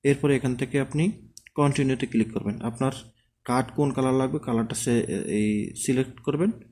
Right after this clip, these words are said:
তারপর এখান থেকে কন্টিনিউতে ক্লিক করবেন, ঠিক আছে। এই কন্টিনিউতে ক্লিক করলে আপনার কাছে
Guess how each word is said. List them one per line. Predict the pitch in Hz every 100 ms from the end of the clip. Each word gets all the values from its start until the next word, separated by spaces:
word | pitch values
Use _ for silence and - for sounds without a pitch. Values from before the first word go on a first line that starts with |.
| _ _
তারপর | 143 139
এখান | 143 135
থেকে | 127 143 190 - - _ _ _ _ _ _ -
কন্টিনিউতে | 143 135 123 120 120 120 170 240
ক্লিক | - 120 113
করবেন, | 107 107
ঠিক | 156
আছে। | 165 165 110 - _ _
এই | 127
কন্টিনিউতে | 117 139 143 151 151
ক্লিক | - 147 147
করলে | - 156 170 226 - -
আপনার | 131 127 127
কাছে | 123 127 151 208 -